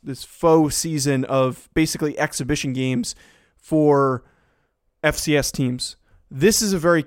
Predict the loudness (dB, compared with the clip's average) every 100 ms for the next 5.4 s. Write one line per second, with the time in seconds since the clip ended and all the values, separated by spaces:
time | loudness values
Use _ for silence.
0 | _ -4 -2 -4 -8 -2 -2 -2 -8 -16
1 | -10 -4 -2 -2 -6 -6 -4 -4 0 2
2 | 2 0 -2 -4 -4 -2 -4 -2 2 2
3 | 2 -4 _ _ -8 -2 0 0 -2 -4
4 | -6 -4 -2 -2 -2 -2 -4 -6 -8 0
5 | 2 4 2 0